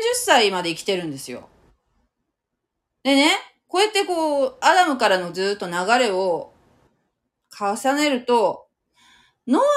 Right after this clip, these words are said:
アの、ノアの箱舟のノアね、ノアの、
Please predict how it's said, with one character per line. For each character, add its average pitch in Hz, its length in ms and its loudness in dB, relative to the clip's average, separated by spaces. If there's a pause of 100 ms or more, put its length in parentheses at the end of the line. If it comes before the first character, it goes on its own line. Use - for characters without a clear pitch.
ア - 140 2
の、 165 600 -6
ノ 269 140 2
ア 269 80 2
の 220 80 -2
箱 185 200 -6
舟 175 220 -8
の 165 120 -8
ノ 202 200 -4
ア 156 60 -2
ね、 135 260 -10
ノ 370 300 0
ア 277 180 0
の、 175 540 -4